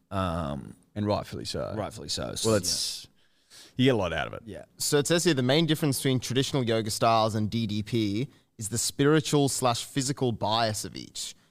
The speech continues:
Speaker 3: Yoga throughout its ancient history is focused primarily on improving the spiritual components of one nature, and it's done that way through the poses you practice.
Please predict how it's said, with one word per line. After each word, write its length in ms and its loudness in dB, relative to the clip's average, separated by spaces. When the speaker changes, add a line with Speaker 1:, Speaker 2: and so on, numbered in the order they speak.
Speaker 3:
Yoga 440 4
throughout 340 2
its 140 -6
ancient 340 -2
history 320 0
is 100 -2
focused 360 -4
primarily 500 0
on 140 -2
improving 400 -2
the 80 -4
spiritual 440 0
components 480 -2
of 80 -4
one 220 0
nature, 460 0
and 140 -2
it's 100 -4
done 320 0
that 220 0
way 360 0
through 440 -4
the 100 -8
poses 460 -2
you 60 -10
practice. 720 -4